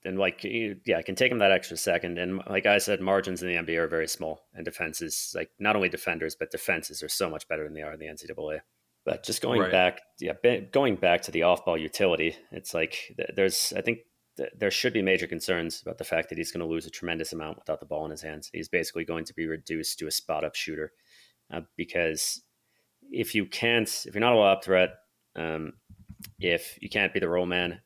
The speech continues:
Speaker 1: and, and most importantly, there are plenty of guys, plenty of power forwards who can't do those things. But, uh, you know, your good power forwards, if they can't do those things, or in general, for the most part, these are guys who can beat their defenders off the ball,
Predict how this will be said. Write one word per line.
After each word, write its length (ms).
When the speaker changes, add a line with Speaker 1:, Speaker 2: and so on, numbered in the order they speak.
Speaker 1:
and, 240
and 100
most 240
importantly, 420
there 100
are 60
plenty 220
of 140
guys, 260
plenty 200
of 60
power 240
forwards 280
who 80
can't 240
do 80
those 220
things. 320
But, 240
uh, 60
you 160
know, 60
your 100
good 200
power 220
forwards, 520
if 60
they 60
can't 200
do 100
those 160
things, 460
or 100
in 180
general, 540
for 80
the 60
most 260
part, 200
these 140
are 60
guys 240
who 60
can 100
beat 160
their 100
defenders 400
off 160
the 60
ball, 380